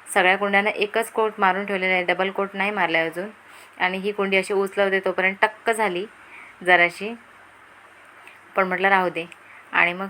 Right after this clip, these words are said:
सगळ्या कुंड्या तेव्हाच्या तेव्हा मात्र वरती ठेवून दिल्या. क-, परत ते बाजूला ठेवा, परत तो पेंट तिकडे लागणार, इकडे लागणार, म्हणून मग, अ, तेव्हाचं तेव्हा पेंट, सगळ्या कुंड्यांना पेंट केला. पेंट करून करून लगेचच त्या वरती जशा होत्या तशा जागेवर ठेवत गेले.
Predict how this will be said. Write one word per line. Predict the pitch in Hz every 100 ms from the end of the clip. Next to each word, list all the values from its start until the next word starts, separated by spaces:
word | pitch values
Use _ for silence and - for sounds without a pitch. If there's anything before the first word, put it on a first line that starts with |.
| -
सगळ्या | 196 196
कुंड्या | 208 202 202
तेव्हाच्या | 196 185 190 208
तेव्हा | 202
मात्र | 202 196
वरती | 202 196 190
ठेवून | 202 202 202
दिल्या. | 196 170 175
क-, | 175 - -
परत | 190 185 -
ते |
बाजूला | 190 185 175 180
ठेवा, | 180 185 180 180
परत | 185 180 -
तो | 180 196
पेंट | 180 180 -
तिकडे | 185 190
लागणार, | 185 175 180
इकडे | 175 180 185
लागणार, | 170 170 180 - - - - -
म्हणून | 190 185
मग, | 190 190 185
अ, | 190 190 190
तेव्हाचं | 196 185 185 190
तेव्हा | 190 185 190 - - - -
पेंट, | 196 190 196
सगळ्या | 202 185 196 208
कुंड्यांना | 202 196 196 196
पेंट | 196 196 202 -
केला. | 196 185 208 220 - - - - -
पेंट | 208 208 -
करून | 202 196 214
करून | 208 208
लगेचच | 202 196 214 247 233 -
त्या | 214
वरती | 202 196 208 208 - - - - 196
जशा | 196 208
होत्या | 190 196 202 202
तशा | 202 202
जागेवर | 190 175 180 190
ठेवत | 202 190 190 190
गेले. | 202 170